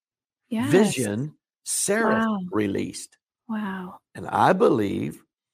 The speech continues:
Speaker 2: that now they are released to help the ecclesia battle demon thrones over nations. And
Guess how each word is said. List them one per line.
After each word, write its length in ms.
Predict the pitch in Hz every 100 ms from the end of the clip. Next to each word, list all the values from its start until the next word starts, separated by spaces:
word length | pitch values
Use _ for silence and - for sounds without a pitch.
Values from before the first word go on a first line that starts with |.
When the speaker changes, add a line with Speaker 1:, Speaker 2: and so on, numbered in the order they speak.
| _ _ _ _ _ _
Speaker 2:
that 640 | 113 117 110 104 - - -
now 360 | 107 120 156
they 160 | 131 120
are 120 | 113
released 640 | 104 107 110 143 135 - -
to 140 | 127
help 460 | 104 - 139 180 -
the 180 | 117 107
ecclesia 960 | 120 - - 107 - 131 143 104 131 - _ _ _ _ _ _ _ _ _ 113
battle 640 | 104 131 131 101 123 139 _ _ _ _ -
demon 420 | 104 117 131 120
thrones 680 | 101 104 107 117 143 139 - _ _ _ _ _ _ _
over 220 | 107 101
nations. 720 | 92 95 113 - 151 147 - _ _ _ _ _ _ _ _
And 140 | 101